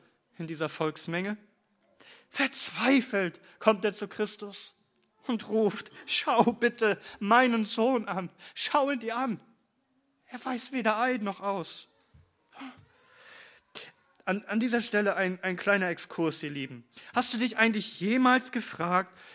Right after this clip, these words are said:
wie das eigentlich sein kann im heiligen, gelobten Land Israel? Warum wir ständig hören von Dämonen?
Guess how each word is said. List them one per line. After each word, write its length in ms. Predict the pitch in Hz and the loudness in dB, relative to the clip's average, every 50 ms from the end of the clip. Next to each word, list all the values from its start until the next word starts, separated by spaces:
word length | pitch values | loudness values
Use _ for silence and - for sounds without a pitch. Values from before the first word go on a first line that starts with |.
| - - - | -20 -10 -6
wie 100 | 185 180 | 2 2
das 260 | 226 220 - - - | 2 2 2 -2 0
eigentlich 540 | 180 208 240 254 254 226 240 254 240 - - | 0 2 2 2 0 0 0 -2 -2 -2 -4
sein 360 | - 180 185 214 233 240 226 | -2 0 0 0 0 -2 -4
kann 280 | - - 240 254 254 | -4 -4 -4 -4 -2
im 240 | 196 170 160 147 - | -4 -6 -6 -4 0
heiligen, 440 | 170 196 196 202 208 202 196 214 208 | 0 0 2 0 -2 -4 -4 -4 0
gelobten 520 | 185 180 175 180 185 190 185 - - 180 | 0 0 2 2 2 0 0 -4 -6 -4
Land 320 | 175 180 160 175 185 180 - | -2 0 0 0 -2 -4 -6
Israel? 580 | 170 156 160 - - - 185 190 190 202 226 _ _ _ _ _ _ _ _ _ _ _ _ _ - - - - - | -8 -8 -6 -6 -6 -6 -6 -6 -6 -6 -10 _ _ _ _ _ _ _ _ _ _ _ _ _ -18 -16 -14 -4 0
Warum 240 | 220 226 254 302 302 | 0 2 2 4 4
wir 100 | 302 277 | 4 4
ständig 600 | - - - - 190 185 226 262 269 - - 262 | 4 0 0 0 0 0 2 0 -2 -2 0 0
hören 200 | 240 247 262 262 | 0 2 0 0
von 220 | 254 - 254 226 | -2 -4 -4 -2
Dämonen? 480 | 247 247 214 190 185 190 202 220 254 | 0 0 0 0 0 0 0 -2 -4